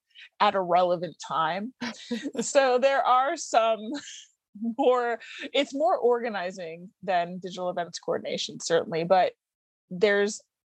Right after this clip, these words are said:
Speaker 1: a lot of value in it for ace members. So I really appreciate the opportunity to volunteer in that way.
Speaker 2: I love it. Thank you for doing that for us. We all
Speaker 1: You're
Speaker 2: really
Speaker 1: welcome.
Speaker 2: appreciate it. It just seems like such a great resource, um, having that.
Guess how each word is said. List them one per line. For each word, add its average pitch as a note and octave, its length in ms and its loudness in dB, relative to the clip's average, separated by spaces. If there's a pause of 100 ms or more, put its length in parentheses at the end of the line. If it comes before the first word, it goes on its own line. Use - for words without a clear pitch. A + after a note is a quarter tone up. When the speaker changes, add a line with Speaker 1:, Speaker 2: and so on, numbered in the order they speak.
(140)
Speaker 1:
a G3+ 80 8
lot F#3+ 320 4
of F#3 200 -2
value F3 480 0
in G3 100 -6
it G#3+ 180 -4
for - 100 -6
ace E3 240 -6
members. A3+ 460 0
So F#3 260 0
I F#3 100 4
really E3 360 0
appreciate D#3+ 540 -8
the F3 100 0
opportunity E3+ 720 -2
to F3+ 80 -6
volunteer F#3 500 -4
in G#3 100 -6
that D#3 140 -4
way. D3 200 -6 (840)
Speaker 2:
I G3+ 80 -4
love A#3 240 -8
it. E3+ 180 0
Thank A3+ 220 -2
you G3 400 -4
for A#3 220 -2
doing C#4 220 -8
that C3+ 220 0
for - 140 -2
us. F#3 320 0
We G3 120 -6
all G#3 200 0
Speaker 1:
You're A#3 100 4
Speaker 2:
really A#3 100 2
Speaker 1:
welcome. B3+ 260 -2
Speaker 2:
appreciate E3+ 520 -4
it. - 280 2
It F#3+ 120 -6
just G3 200 -4
seems F#3+ 420 -6
like F3+ 160 -2
such - 220 -6
a G#3+ 60 -6
great F3 400 -4 (280)
resource, - 720 -6 (480)
um, D#3 240 -4 (180)
having E3+ 260 -2
that. D#3 280 -2